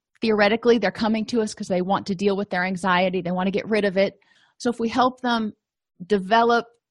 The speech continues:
imagery scripts in which they're actually successfully accomplishing a task or doing a feared activity,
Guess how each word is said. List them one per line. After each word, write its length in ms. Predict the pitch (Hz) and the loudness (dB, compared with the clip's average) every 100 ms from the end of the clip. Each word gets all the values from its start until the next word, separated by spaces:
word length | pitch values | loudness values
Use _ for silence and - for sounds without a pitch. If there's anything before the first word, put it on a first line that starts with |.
| - | -2
imagery 420 | 240 233 226 226 | 2 2 0 -4
scripts 800 | - - - 196 - - - - _ _ _ _ - | -6 -10 -2 -2 -2 -14 -18 -18 _ _ _ _ 2
in 220 | 233 226 | 2 4
which 240 | 220 - | 2 0
they're 260 | 214 185 - - | -2 -2 -4 -2
actually 440 | 208 220 - 214 | -2 -2 -4 -4
successfully 760 | 208 - - 208 214 - 214 196 | -4 -12 -4 -4 -4 -6 -2 -2
accomplishing 600 | - 208 190 214 - 196 | -2 -4 -2 -4 -6 -6
a 60 | 170 | -6
task 580 | 202 180 185 196 - | -2 0 -2 -6 -8
or 60 | 175 | -8
doing 400 | 170 196 202 202 - - | -4 -4 -4 -6 -10 -12
a 80 | 185 | -10
feared 380 | - 214 202 | -4 0 2
activity, 680 | 180 - - 233 180 151 165 | 2 -2 0 0 0 -6 -8